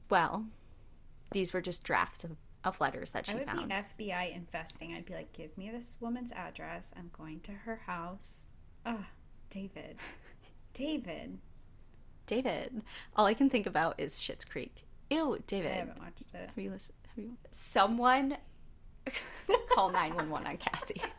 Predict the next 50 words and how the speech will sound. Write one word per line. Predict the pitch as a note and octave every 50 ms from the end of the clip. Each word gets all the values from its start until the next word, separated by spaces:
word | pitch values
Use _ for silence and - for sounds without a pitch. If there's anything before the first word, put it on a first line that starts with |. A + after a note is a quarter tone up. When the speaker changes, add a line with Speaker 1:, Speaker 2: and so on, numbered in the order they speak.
| - - - - - - - -
Speaker 1:
You've | C#4 F4 F4+ -
never | C4+ A#3 G#3+ A#3+ B3+ E4 E4+
seen | - - C#4 C4+ D4+
Speaker 2:
I've | D#4 C#4+
Speaker 1:
Schitt's | C#4 C#4+ D4 E4
Speaker 2:
seen, | E4+ F4
like, | E4
Speaker 1:
Creek? | F#3+ F#3 A3 C#4+ E4+
Speaker 2:
a | C#4 A3+ G#3+ G3+ -
episode. | F3+ F#3 - - F#3+ - - - - - D#3+ F3 G#3+ A3+ - - - - - - - - - -
Speaker 1:
I'm | F#3+ F#3+ A3+ B3+ C4 C4 A#3
wildly | G3+ F3 F#3 E3 F3 F#3 F3+ G3+ F3+ E3+
upset, | - - - - F3 F3+ F3 D#3+ -
and | - F#3 -
I | D3+ F3+
just, | F3 F#3 F3+ - - - - F3+
we | F3 G3
can't | F#3+ - A#3 G3 F#3
even | F3 F3+ F3
get | F3 E3
on | D#3+ D#3 D#3 D#3
a | D#3
tangent | D#3 - - D3 D3+ D#3 - A2 D#3 D#3 - -
about | D#3 D#3+ D3+ C#3+ -
this | C#3+ D3+ -
'cause | - - E3+ -
we | D#3+ D#3+
have | E3 D3+
to | - -
finish | - E3+ C#3+ D3+ -
the | - E3+
story, | - - - D#3+ D#3 E3 D#3
but | D3 - C#3+ D3
we're, | D#3+ D#3 D#3+ D#3+ - -
we're | - D#3+ D3+
gonna | C3+ - -
talk | - - B2 - A3+
Speaker 2:
Mm-hmm. | A#3 B3
Speaker 1:
later. | - - - - - - - - - - - - - -
Okay, | A3+ A#3 G#3+ -
it's | - G#3 - -
fine. | - A3 G#3 G3 F#3 F#3 F#3 F3 -
You | F3 G3+
can | - G3+ F3+
watch | F3 E3 D3+ - -
it | D#3+ -
later, | C#3 C#3+ - - - - - -
but | - - - - - - -
anyways. | - E3+ C#3 - F#2 - - - - - - - - - - - - -
Okay, | - C4 - - -